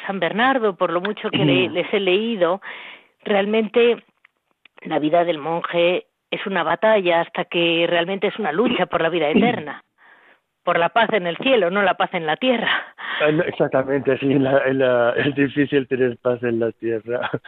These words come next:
Speaker 1: <laughs>
Speaker 2: Vamos, se puede, se puede, ¿eh? Se puede conjugar, ¿eh? Eh,
Speaker 1: Sí.
Speaker 2: o sea, el Señor nos pa-, nos pide llevar la cruz, pero cuando se vive de cara a Dios, esa cruz se hace,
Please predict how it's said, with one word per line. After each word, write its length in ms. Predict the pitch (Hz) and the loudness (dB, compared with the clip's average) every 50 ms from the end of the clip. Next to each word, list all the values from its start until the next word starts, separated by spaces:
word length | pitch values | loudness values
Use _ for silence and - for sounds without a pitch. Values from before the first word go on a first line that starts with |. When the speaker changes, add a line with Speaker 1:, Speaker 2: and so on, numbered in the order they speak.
| - - | -12 -4
Speaker 1:
<laughs> 680 | - 254 254 208 196 - - 269 247 131 131 131 - - | 0 2 2 4 2 2 2 2 2 2 2 0 -2 0
Speaker 2:
Vamos, 340 | 147 156 175 170 170 165 - | 2 0 2 2 2 -2 0
se 120 | - 160 151 | -2 -4 -2
puede, 360 | - 208 220 208 175 147 135 - | 0 0 2 2 2 -2 -2 -2
se 120 | 160 147 | -2 -2
puede, 520 | 127 - 165 160 139 120 110 110 110 127 | 0 2 2 4 4 2 0 -4 -6 -6
¿eh? 60 | 135 - | -6 -6
Se 100 | - 135 | -6 -4
puede 240 | - 147 147 156 147 | -2 0 0 0 0
conjugar, 640 | - 143 131 120 - - 127 113 107 113 107 107 104 101 | -2 -4 -6 -6 -6 -8 -10 -8 -6 -4 -4 -4 -4 -6
¿eh? 240 | 107 120 127 131 - _ _ _ _ - _ _ _ _ _ | -6 -6 -6 -6 -10 _ _ _ _ -20 _ _ _ _ _
Eh, 300 | - 147 131 127 127 123 131 | -4 0 2 2 4 4 4
Speaker 1:
Sí. 180 | 165 339 254 | 4 4 4
Speaker 2:
o 40 | 185 | 4
sea, 120 | 143 123 117 | 2 0 0
el 80 | 110 | 0
Señor 380 | - - 123 127 135 139 127 135 | -2 -4 0 2 2 2 2 2
nos 180 | 139 135 123 - | 0 -2 -2 -4
pa-, 180 | _ - 139 139 - | _ -2 -2 -2 -2
nos 200 | 127 131 131 - | -6 -6 -6 -6
pide 240 | _ 139 127 131 131 | _ -2 0 2 2
llevar 320 | 131 127 120 127 120 117 | 2 2 2 2 0 0
la 120 | 117 113 - | -2 -6 -6
cruz, 300 | - - 156 160 156 - _ _ _ _ _ _ _ _ _ | -2 -2 -2 0 -2 -2 _ _ _ _ _ _ _ _ _
pero 240 | 143 131 131 127 127 | 0 2 2 2 0
cuando 320 | - 127 123 123 123 120 | 0 -2 -2 0 -2 -4
se 180 | - - 123 117 | -4 -4 -4 -4
vive 260 | 113 131 131 123 127 120 | -2 -2 0 0 0 0
de 140 | 113 110 | 0 -2
cara 360 | - - 120 107 107 110 107 110 | -4 -6 -6 -4 -2 -2 -2 -2
a 40 | |
Dios, 400 | 110 113 113 123 127 123 - - - _ _ _ | -2 -2 0 0 -2 -2 -4 -10 -14 _ _ _
esa 280 | _ 123 104 - 117 104 | _ -12 -8 -6 -6 -6
cruz 340 | - - - 123 123 117 113 - | -6 -4 -2 0 0 0 -2 -4
se 80 | - 120 | -4 -4
hace, 480 | 113 - - _ 110 110 107 107 104 | -4 -4 -4 _ -6 -4 -2 -4 -4